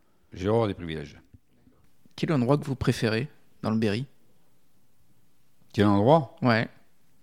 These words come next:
Speaker 1: J'adore Gargilès, hein. Ça, c'est vrai que j'aime bien Gargilès. J'ai toujours, euh, vendu me-, et ma ville et mon département. Et je, je le dis avec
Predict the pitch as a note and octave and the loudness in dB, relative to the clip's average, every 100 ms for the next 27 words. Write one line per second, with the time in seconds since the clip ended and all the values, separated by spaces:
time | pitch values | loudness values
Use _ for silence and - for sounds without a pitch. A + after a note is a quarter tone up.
0 | - - - - G2+ G2+ G#2 F#2+ F2+ F#2+ | -20 -20 -16 0 4 6 6 4 2 4
1 | B2 F#3 - A2 C#3+ - F#2 - F2+ F2+ | 2 2 0 -2 -2 -8 -10 -6 -6 -2
2 | F#2+ E2 F2+ F#2 F2 F#2 E2 G#2+ F3+ - | -4 0 0 2 2 0 2 4 4 0
3 | G#2+ - - - - - - C#3+ F3+ D#3+ | -10 -12 -20 -20 -20 -8 0 4 6 4
4 | C3+ A#2+ A2 A2 A2 G#2+ F#2+ F#2+ - G2+ | 2 4 6 6 4 2 0 -2 -2 2
5 | B2+ A#2+ B2+ A#2 G#2+ G#2 A2 - - C#3+ | 4 6 4 6 4 2 0 -8 -2 2
6 | C3 B2+ C#3 C3 A#2 G#2+ G#2 G#2 F#2 F2 | 4 4 4 4 2 0 -2 -4 -6 -6
7 | _ _ - _ F2 E2 G2 E2+ G2+ G#2 | _ _ -20 _ 0 2 2 2 0 2
8 | C3+ A#2 F#2+ F#2 - | 4 4 4 0 -2